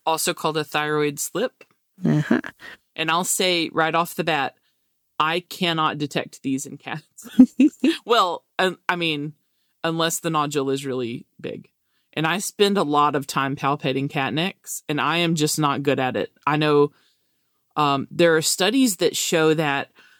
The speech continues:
Speaker 1: the vast majority of cats with hyperthyroidism have a palpable slip. That has just not been my clinical experience. So I think it's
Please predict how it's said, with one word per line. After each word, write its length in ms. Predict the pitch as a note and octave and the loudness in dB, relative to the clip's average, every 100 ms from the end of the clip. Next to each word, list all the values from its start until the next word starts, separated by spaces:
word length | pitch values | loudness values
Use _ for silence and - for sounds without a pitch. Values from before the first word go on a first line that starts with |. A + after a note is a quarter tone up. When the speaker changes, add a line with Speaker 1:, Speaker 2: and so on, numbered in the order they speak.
| _ | _
Speaker 1:
the 160 | E3 D3 | 0 0
vast 480 | D3+ D3 F3 E3 | 0 -2 -2 -2
majority 540 | F3 D#3+ E3 D#3+ D#3+ D3 | 0 2 2 2 2 0
of 100 | C#3 | 0
cats 360 | - - - | -4 -4 -4
with 100 | D3+ C#3 | -8 -4
hyperthyroidism 840 | C#3+ C#3+ D3 C#3 C#3+ D3 D3 D3+ | -4 -4 -4 0 0 0 -2 -6
have 200 | D3 C#3 | -4 -4
a 60 | D3 | -4
palpable 500 | D#3+ C#3 D3 C#3+ D3 | 0 -2 0 -4 -2
slip. 420 | - C#3+ F3 - _ | -2 0 0 -2 _
That 320 | D#3 D#3+ D#3 F3+ | -6 -2 -2 0
has 180 | F3+ D#3 | -2 0
just 360 | F3 E3+ E3+ | 2 2 2
not 180 | E3+ C3+ | 0 2
been 140 | E3 D3+ | 2 2
my 140 | D3+ | -2
clinical 380 | - D3 C#3+ C#3+ | -2 -4 0 -2
experience. 640 | - - C#3+ C#3+ C#3+ - - | -2 -4 -2 0 -2 -4 -6
So 160 | - | -2
I 100 | C#3+ | -2
think 220 | D3 F3 F3+ | 0 0 0
it's 180 | - | -2